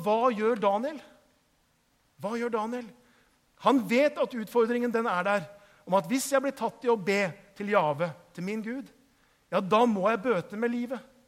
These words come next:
Da blir jeg kastet i løvehulen. Så går det an å be stille. Det går jo an å på en måte trekke seg inn i et, et sånt, eh,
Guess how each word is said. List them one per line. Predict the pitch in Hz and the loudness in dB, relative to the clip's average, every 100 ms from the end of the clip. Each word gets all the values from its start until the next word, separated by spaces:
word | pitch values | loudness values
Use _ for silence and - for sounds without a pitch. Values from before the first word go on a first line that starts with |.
| _ | _
Da | 151 202 226 | 2 2 2
blir | 196 | 0
jeg | 214 | -4
kastet | 214 - 196 | -6 -6 -6
i | 208 | -2
løvehulen. | 170 170 196 233 196 _ _ _ _ _ _ _ _ _ _ _ _ _ _ _ _ _ _ _ _ _ - | -2 -2 -8 -10 -14 _ _ _ _ _ _ _ _ _ _ _ _ _ _ _ _ _ _ _ _ _ -14
Så | - 214 - | -8 -8 -6
går | 175 247 | -2 0
det | |
an | 311 | -2
å | 262 165 | -6 -6
be | 175 196 202 | -2 -2 -4
stille. | - - 196 135 240 - _ _ _ _ _ _ _ _ - | -10 -10 -8 -6 -6 -8 _ _ _ _ _ _ _ _ -8
Det | 208 | -2
går | 202 254 | 4 4
jo | |
an | 285 240 | 4 2
å | |
på | 220 | -2
en | |
måte | 226 226 233 | -6 -6 -8
trekke | 214 170 | -8 -6
seg | 196 196 175 | -6 -4 -6
inn | 170 | -6
i | 185 | -6
et, | 185 220 | -6 -6
et | 185 180 170 | -8 -8 -10
sånt, | 175 165 180 | -12 -12 -8
eh, | 170 | -8